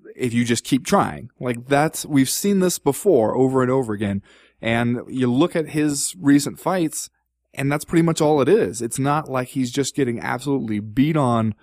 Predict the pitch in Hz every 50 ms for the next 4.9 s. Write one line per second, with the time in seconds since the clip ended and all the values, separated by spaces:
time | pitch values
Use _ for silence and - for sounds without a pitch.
0 | _ _ _ _ _ _ _ - 104 101 104 - 127 123 120 117 117 120 113 -
1 | 127 123 113 107 - 120 117 110 110 107 107 110 110 107 104 107 104 104 113 107
2 | - - 110 117 113 - - - 113 113 139 139 - 143 131 117 117 110 107 101
3 | 98 87 104 - - - 107 104 98 104 104 101 - - 143 156 156 147 147 143
4 | 135 135 127 117 - _ - 123 123 113 - - - 95 98 101 101 -